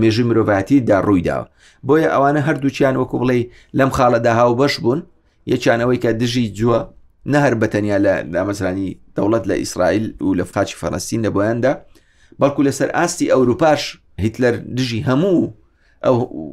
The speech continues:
شتانە بوون کە بە قازانجی جووەکان یەکلا ببێتەوە. و ڕەشید عالی گەیلانیش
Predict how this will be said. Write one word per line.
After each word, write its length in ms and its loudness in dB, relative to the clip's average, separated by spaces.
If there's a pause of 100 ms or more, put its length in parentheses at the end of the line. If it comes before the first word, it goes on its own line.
(140)
شتانە 360 2
بوون 220 0
کە 120 2 (800)
بە 140 -2
قازانجی 460 0
جووەکان 380 -2 (580)
یەکلا 320 0
ببێتەوە. 480 0 (480)
و 40 -2 (500)
ڕەشید 260 -2
عالی 320 0
گەیلانیش 400 0